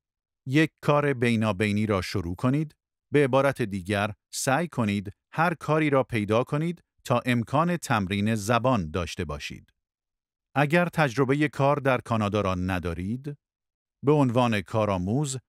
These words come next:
در یک کار کوتاه مدت در حد آشنایی و ورود به رشته کاری خود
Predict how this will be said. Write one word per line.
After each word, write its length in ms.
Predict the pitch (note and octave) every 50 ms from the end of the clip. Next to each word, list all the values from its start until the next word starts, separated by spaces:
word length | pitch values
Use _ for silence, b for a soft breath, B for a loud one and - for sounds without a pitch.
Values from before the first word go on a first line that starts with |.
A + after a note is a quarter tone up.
| _ - A#2
در 180 | B2 C3+ C3 A#2+
یک 200 | A#2 C3+ C3 -
کار 320 | - - A#2+ A#2 A2+ A#2
کوتاه 460 | A2 - - G#2+ - - A2+ G2 F2
مدت 460 | G2 F#2 F2+ D#2+ E2 A2+ C3 D3+ C#3
در 140 | C3 D3 C#3+
حد 280 | A#2+ B2 C3+ B2+ A2+ A#2+
آشنایی 640 | B2+ - A2+ G#2+ G2 F#2 - - G2+ F#2 F#2 G2 G2+
و 160 | F#2 G#2 G2
ورود 400 | E2+ D#2+ F2+ G#2 G#2+ C#3+ E3+ D3
به 100 | C#3+ D#3+
رشته 480 | D3 C#3+ C3+ A#2+ - - C3+ A#2+ A2+ G2+
کاری 380 | - - G2+ F#2 F2+ E2+ D#2+
خود 340 | D2+ - - A2 A2+ G2 F2+